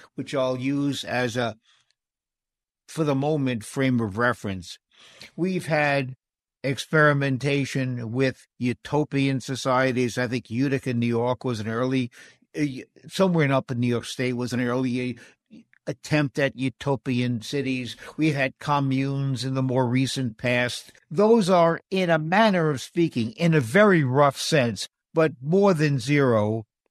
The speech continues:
experiments of people who wanted to check out of more conventional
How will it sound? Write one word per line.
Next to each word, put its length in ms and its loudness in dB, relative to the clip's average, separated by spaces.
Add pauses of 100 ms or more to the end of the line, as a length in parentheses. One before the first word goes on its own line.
(240)
experiments 1040 2
of 200 -4
people 400 -2
who 100 -2
wanted 400 0
to 240 2 (300)
check 460 2
out 460 2 (240)
of 380 2
more 200 2
conventional 1000 0